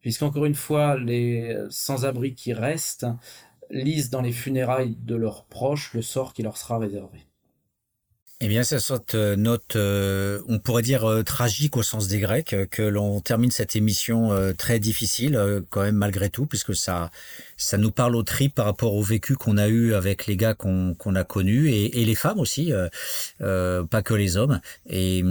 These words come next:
Speaker 2: et donc, euh, voilà, c'est au-, aussi une façon de leur rendre hommage. Un grand
Speaker 1: Et
Speaker 2: merci à
Speaker 1: parfois
Speaker 2: toi.
Speaker 1: même, euh, parfois même, je rajouterais, parce que j'ai pu visiter, euh, un carré commun à Marseille, donc ça peut concerner les familles très pauvres et ça peut concerner les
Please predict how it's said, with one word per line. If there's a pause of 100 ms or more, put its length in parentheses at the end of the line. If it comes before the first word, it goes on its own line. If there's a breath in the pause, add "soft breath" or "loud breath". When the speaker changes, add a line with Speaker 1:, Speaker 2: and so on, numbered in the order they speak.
(120)
Speaker 2:
et
donc,
euh,
voilà,
c'est
au-,
aussi
une
façon
de
leur
rendre
hommage. (260 loud breath)
Un
grand
Speaker 1:
Et
Speaker 2:
merci
à
Speaker 1:
parfois
Speaker 2:
toi.
Speaker 1:
même,
euh,
parfois
même,
je
rajouterais,
parce
que
j'ai
pu
visiter, (600 loud breath)
euh,
un
carré
commun
à
Marseille, (500 loud breath)
donc
ça
peut
concerner
les
familles
très
pauvres
et
ça
peut
concerner
les